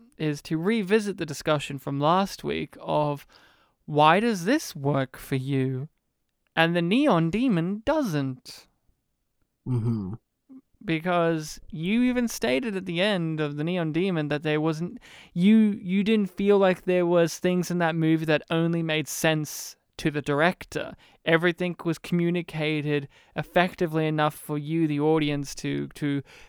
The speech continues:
Speaker 1: grab all the pieces and figure it out for yourself. But you even said in this episode, there are certain sections of this movie or certain parts that it's just, "Oh, David Lynch knows what that means."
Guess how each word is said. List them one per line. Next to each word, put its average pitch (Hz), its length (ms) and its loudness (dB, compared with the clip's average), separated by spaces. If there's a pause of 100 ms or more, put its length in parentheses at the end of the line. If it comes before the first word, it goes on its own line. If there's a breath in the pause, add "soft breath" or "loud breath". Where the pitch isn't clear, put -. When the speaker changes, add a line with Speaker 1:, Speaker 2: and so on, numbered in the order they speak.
(140 loud breath)
Speaker 1:
grab 165 300 6
all 156 180 4
the 147 80 0
pieces 151 420 -2
and 131 120 -8
figure 143 240 0
it 143 60 2
out 139 140 0
for 147 100 -4
yourself. 143 320 0
But 143 160 -2
you 156 320 -2
even 156 300 -2
said 156 240 -2
in 147 80 -2
this 180 200 -2
episode, 143 320 0
there 151 200 2
are 151 180 6
certain 147 320 -4
sections 151 560 -2
of 139 120 -6
this 147 200 -4
movie 165 280 2
or 143 40 -2
certain 143 300 -4
parts 165 580 2 (320 loud breath)
that 147 220 4
it's 143 160 -4
just, 147 260 -2
"Oh, 147 360 2 (420)
David 180 280 6
Lynch 139 300 -2
knows 135 220 -2
what 127 100 -6
that 131 180 -8
means." 135 480 -8